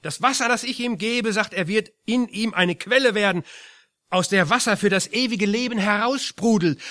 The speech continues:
Wasser für dich selbst, für das ewige Leben, das in alle Ewigkeit nicht versiegt und das heraussprudelt auch aus dir zu anderen Menschen hin, dass sie satt werden, dass sie Leben empfangen durch den, der der Lebensspender ist.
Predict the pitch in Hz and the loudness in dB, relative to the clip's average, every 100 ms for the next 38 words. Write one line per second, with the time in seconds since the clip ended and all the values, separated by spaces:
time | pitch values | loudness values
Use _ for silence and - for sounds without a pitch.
0 | - 214 240 233 240 233 - 254 294 - | -4 -2 -2 -2 -2 -4 -2 0 -2 -4
1 | 220 214 - 247 233 220 233 277 233 190 | -6 -6 -6 -8 -6 -4 -4 -2 -4 -4
2 | 202 220 214 247 294 262 - 220 185 - | -2 -2 -2 -2 0 0 0 2 2 0
3 | - 196 262 - 240 190 202 302 - - | -4 -2 -2 -2 -2 0 0 -2 -4 -20
4 | - - 254 262 - 226 - 190 180 240 | -20 -2 2 2 0 -2 0 -2 0 -2
5 | 240 - 240 233 202 - 220 180 _ - | -4 -8 -8 -8 -8 -4 -4 -6 _ -4
6 | 190 214 - 151 220 233 - - 233 - | -2 -2 -2 -6 -4 -4 -8 -8 -8 -6
7 | - 247 294 262 196 196 226 247 - 185 | -6 -2 -2 -2 0 2 4 2 2 2
8 | 147 151 120 - - 170 - 180 - - | 2 2 0 -8 -6 -4 -2 -4 -6 -8
9 | - - 254 - 170 147 113 107 - 156 | 0 2 2 0 0 0 -2 -10 -10 -8
10 | 190 170 139 196 277 254 220 175 143 143 | -6 -4 0 2 4 2 0 -2 -6 -8
11 | 131 113 - 147 - 190 214 208 - - | -10 -12 -12 -12 -6 -2 -2 -4 -10 -12
12 | 139 139 127 190 202 185 - 151 175 165 | -6 -4 2 4 4 0 -2 -2 0 0
13 | 143 123 - | -2 -6 -8